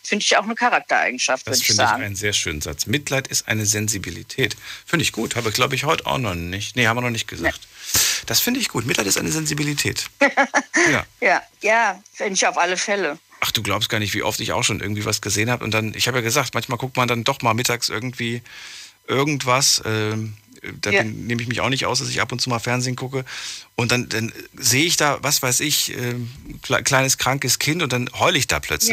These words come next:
Speaker 1: Ja,
Speaker 2: Ne? Während
Speaker 1: ja.
Speaker 2: ich gerade Mittag
Speaker 1: Ja.
Speaker 2: esse, heule ich. Und dann denke ich mir, „Was ist
Speaker 1: Genau,
Speaker 2: denn jetzt
Speaker 1: ja,
Speaker 2: mit mir
Speaker 1: genau.
Speaker 2: los?“ Und dann
Speaker 1: Ja,
Speaker 2: so
Speaker 1: aber es ist, es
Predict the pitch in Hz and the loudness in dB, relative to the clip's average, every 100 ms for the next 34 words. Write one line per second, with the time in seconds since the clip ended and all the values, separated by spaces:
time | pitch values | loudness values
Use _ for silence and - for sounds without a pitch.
0 | 233 240 233 190 151 - 180 147 - 143 | 6 4 2 -4 -4 0 2 0 0 2
1 | 135 170 190 170 180 175 151 131 117 87 | 2 2 0 2 4 4 2 2 2 2
2 | - - 120 131 156 156 135 120 - 196 | -2 -2 -2 0 0 -2 0 2 4 4
3 | 269 240 - - 208 240 - - - - | 2 2 2 0 0 0 0 0 -4 -6
4 | - - - - - - 143 156 277 320 | -8 -10 -18 -12 -2 2 2 4 4 4
5 | 247 233 233 - 294 - - - | 4 0 -2 -4 -6 -8 -12 -14